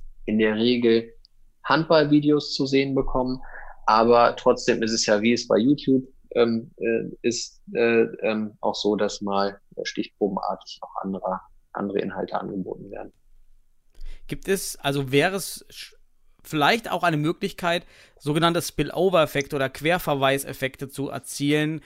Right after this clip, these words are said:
Speaker 2: dass man einfach nur die, durch die pure Präsenz auf der Plattform von den großen Events i-, so eine kleine Nachfrage abgreift, eben wenn die Handball-W M läuft mit, mit, wie du sag-, gerade sagtest, sieben Millionen Zuschau-, äh, siebenstelligen Zuschauern, dann doch ein pa-,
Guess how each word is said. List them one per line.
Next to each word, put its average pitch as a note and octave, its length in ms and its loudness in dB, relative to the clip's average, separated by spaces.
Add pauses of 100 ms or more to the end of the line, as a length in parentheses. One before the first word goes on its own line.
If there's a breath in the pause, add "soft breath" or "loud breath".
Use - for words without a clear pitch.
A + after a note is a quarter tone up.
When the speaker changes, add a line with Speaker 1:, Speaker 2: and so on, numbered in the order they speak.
(200 soft breath)
Speaker 2:
dass C3+ 180 -8
man C#3+ 220 0
einfach D#3+ 340 -4
nur F3+ 80 0
die, D3+ 160 -6
durch D#3 160 -4
die C#3+ 80 -12
pure G3 280 -4
Präsenz D3+ 460 -2
auf E3 160 -10
der F3+ 140 0
Plattform E3+ 720 0 (280 soft breath)
von E3 220 2
den D#3 180 4
großen G#3+ 500 2
Events C3+ 680 -4 (400)
i-, F#3 220 -8
so D3+ 160 -8
eine D#3+ 120 0
kleine F#3+ 260 2
Nachfrage F3 540 2
abgreift, C3 480 -2
eben C#3 160 -2
wenn D3+ 120 0
die E3 140 -4
Handball-W D#3 1000 -2
M D3+ 180 0
läuft C#3+ 440 4
mit, C#3 200 -6
mit, C3+ 180 -6
wie C#3 80 -10
du C#3+ 140 -2
sag-, C3+ 240 -2
gerade C3 260 -6
sagtest, C3 440 -4
sieben C#3+ 160 -4
Millionen C3+ 340 0
Zuschau-, C3+ 500 -4
äh, A#2+ 140 -4 (300)
siebenstelligen C3+ 500 -8
Zuschauern, C3+ 600 2 (560 soft breath)
dann D#3 300 4
doch F#3+ 140 -2
ein A3+ 140 -2
pa-, - 140 -6